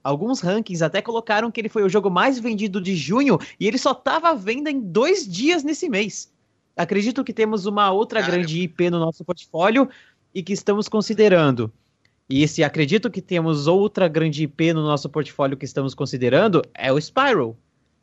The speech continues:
Speaker 1: Porque Spyro sempre andou lado a lado com Crash. Essa é a outra grande I P do portfólio deles, tá ligado?
Speaker 2: Uhum. Ah, cara,
Speaker 1: Pelo
Speaker 2: é
Speaker 1: menos isso na
Speaker 2: verdade,
Speaker 1: minha
Speaker 2: né?
Speaker 1: cabeça.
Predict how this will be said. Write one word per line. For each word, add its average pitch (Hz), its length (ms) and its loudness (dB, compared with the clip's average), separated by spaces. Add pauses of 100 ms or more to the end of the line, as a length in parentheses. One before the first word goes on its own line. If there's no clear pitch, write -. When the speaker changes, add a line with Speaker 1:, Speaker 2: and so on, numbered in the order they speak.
(140)
Speaker 1:
Porque 139 160 -6
Spyro 151 400 2
sempre 233 400 -2
andou 208 480 4 (220)
lado 202 500 0
a 180 120 0
lado 180 360 0
com 139 220 -6
Crash. 117 480 -4
Essa 170 340 0
é 190 40 2
a 170 40 2
outra 170 360 2
grande 139 280 -2
I 139 40 -6
P 139 160 -2
do 131 80 -8
portfólio 127 400 -6
deles, 113 380 -6 (140)
tá 123 100 -10
ligado? 127 380 0
Speaker 2:
Uhum. 160 380 -20
Ah, 160 260 -12
cara, - 120 -20
Speaker 1:
Pelo 123 140 -2
Speaker 2:
é - 20 0
Speaker 1:
menos 170 200 4
isso 226 140 -4
na 151 60 -2
Speaker 2:
verdade, 262 100 2
Speaker 1:
minha 262 120 0
Speaker 2:
né? 269 60 -2
Speaker 1:
cabeça. 269 500 2